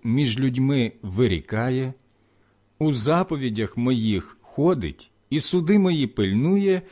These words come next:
щоб їх виконувати по правді.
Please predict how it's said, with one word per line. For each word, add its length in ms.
щоб 400
їх 260
виконувати 840
по 180
правді. 760